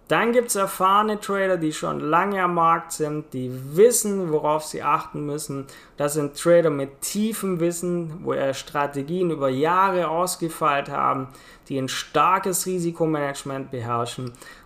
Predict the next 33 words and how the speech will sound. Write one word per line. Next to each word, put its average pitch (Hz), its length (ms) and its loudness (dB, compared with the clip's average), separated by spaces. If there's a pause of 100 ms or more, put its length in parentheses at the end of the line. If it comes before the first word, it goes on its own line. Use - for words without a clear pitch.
Und 127 180 -8
für 135 180 -2
die 165 460 -2
sind 208 560 0 (160)
fünf 208 540 0
bis - 420 -4
zehn 170 320 0
Prozent 160 440 -6
im 135 200 -6
Monat, 156 640 -4
auch 135 220 -6 (100)
wenn's 160 560 0 (160)
viel 151 540 -2
klingt 185 560 0
für 165 140 -2
jemand, 160 640 -2
ähm, 135 360 -4
der 135 180 0
vielleicht... 131 580 -6
Ähm, 127 460 -6 (440)
E 147 140 -4
T 156 160 -4
Fs 175 400 0
hat 180 360 0
oder 143 260 -2
noch 139 200 -4
im 135 120 -8
Sparbuchdenken 160 960 0
ist, 151 180 -6
wo 139 40 -6
man 131 140 -6
sagt, 127 320 -4
fünf 208 380 2